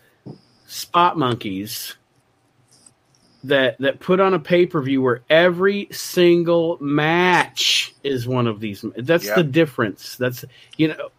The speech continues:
Speaker 1: <clears throat> um,
Speaker 2: That, what was there, four T L C matches over the span of eight years?
Speaker 1: Yeah. Yeah.
Speaker 2: You know what I
Speaker 1: Now,
Speaker 2: mean?
Speaker 1: now, I mean, that last, that shitty, that god-awful A E W pay-per-view last weekend,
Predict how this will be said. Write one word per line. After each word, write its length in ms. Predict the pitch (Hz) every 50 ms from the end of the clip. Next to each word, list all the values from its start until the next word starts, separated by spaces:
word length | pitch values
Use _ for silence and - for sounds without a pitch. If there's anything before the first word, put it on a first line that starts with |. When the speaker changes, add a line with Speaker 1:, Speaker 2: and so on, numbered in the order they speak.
| _ _
Speaker 1:
<clears throat> 280 | - - - 226 180 143
um, 340 | 135 156 156 147 135 123 113
Speaker 2:
That, 220 | 110 113 110 -
what 220 | 139 156 165 165 160
was 140 | 151 135 131
there, 140 | 131 101
four 360 | - - - - 135 147 156 151
T 180 | - 170 165
L 140 | 156 143 143
C 180 | - - 170 160
matches 420 | 156 151 156 151 - 170 165 151
over 280 | 143 131 120 120 127 120
the 80 | 117
span 300 | 107 _ - 139 135 139
of 100 | 131 110 78
eight 220 | 101 127 120 _
years? 400 | 127 127 127 139 160 160 - - _ _ _ _ _ _ _ _ _ _ _ _ _
Speaker 1:
Yeah. 360 | 156 170 180 160 127 98 85 - _ _ _ _ _ _
Yeah. 160 | - 120 120
Speaker 2:
You 40 | 113 120
know 40 |
what 60 | 131 139
I 20 | 151
Speaker 1:
Now, 300 | 175 185 180 160 135 139 151 156 147
Speaker 2:
mean? 120 | 139 139 _ _ _ _ _ _ _ _
Speaker 1:
now, 680 | 120 131 143 156 175 175 165 139 123 127 143 160 170 160 _ _ _ _ _ _ _ -
I 80 | 117
mean, 500 | 120 127 123 123 123 120 117 117 - 107 117
that 200 | 135 131 123 120
last, 560 | 127 131 131 135 143 143 - - - - - _ - - - - 90 -
that 180 | - 135 - -
shitty, 960 | - - - - - - - - - 165 170 175 180 165 143 120 113 104 92 - _ _ _ _ _ _ _ _
that 200 | 131 127 104 92 - _ _
god-awful 760 | - 185 202 202 208 196 175 170 175 180 170 - 143 117 95
A 60 | 127 143
E 220 | 151 160 143 135
W 340 | 127 120 123 135 156 165 151
pay-per-view 560 | 127 127 127 110 104 - 117 107 113 110 110 107
last 320 | 104 104 98 95 - - -
weekend, 540 | 107 101 90 - 92 90 90 92 98 113